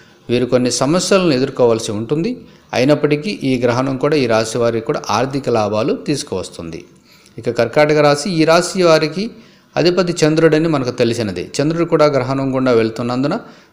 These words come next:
కర్కాటక రాశి వారికి కఠిన పరిస్థితులు ఎదురవుతాయి. వీరు తమ భద్రత విషయంలో జాగ్రత్త వహించాలి.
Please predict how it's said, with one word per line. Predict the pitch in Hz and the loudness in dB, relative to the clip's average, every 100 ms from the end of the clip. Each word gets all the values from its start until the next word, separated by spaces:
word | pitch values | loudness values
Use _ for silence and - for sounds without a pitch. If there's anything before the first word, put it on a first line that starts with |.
| - | -4
కర్కాటక | 123 - 185 185 | -4 0 2 4
రాశి | 180 170 170 | 4 4 4
వారికి | 160 156 - | 2 2 -4
కఠిన | - 156 160 | -2 0 0
పరిస్థితులు | 143 127 - 143 147 | -2 -4 -8 -4 -2
ఎదురవుతాయి. | 101 92 82 - - | -2 -4 -8 -14 -10
వీరు | 113 120 | -6 -4
తమ | 117 120 117 | -2 -2 -2
భద్రత | 113 113 147 160 | -2 -2 -2 -2
విషయంలో | 147 131 143 151 | -2 -2 -4 -4
జాగ్రత్త | 170 - 107 110 117 113 170 | -6 -2 0 0 0 -2 -2
వహించాలి. | 180 117 98 - 90 85 | -2 -2 -6 -8 -10 -12